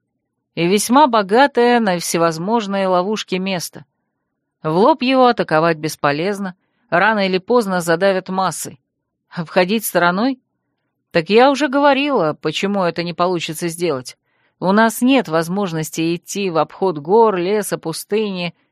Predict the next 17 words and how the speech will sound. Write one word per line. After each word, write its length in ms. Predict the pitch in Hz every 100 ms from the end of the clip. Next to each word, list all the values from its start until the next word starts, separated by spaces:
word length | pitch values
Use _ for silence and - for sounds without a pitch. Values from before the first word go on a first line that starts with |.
| _
из 200 | 170 170
корон 400 | 175 165 180 170
Ола. 400 | - 175 147 120 _ _ _ _ _ _
Чем 360 | - - 190 226
дольше 460 | 285 311 277 302
живет 400 | 269 247 240 285 -
прорыв, 480 | 214 226 226 269
тем 280 | - 247 240
труднее 540 | 190 185 160 175 214 214
с 120 | -
ним 180 | 202 208
справиться. 760 | - 196 233 208 - - 135 - _ _ _ _ _ _
Но 280 | 156 170 190
тогда 400 | 190 190 180 190
как 320 | 185 233 226
его 220 | 214 214 208
достать? 640 | 208 202 - 208 -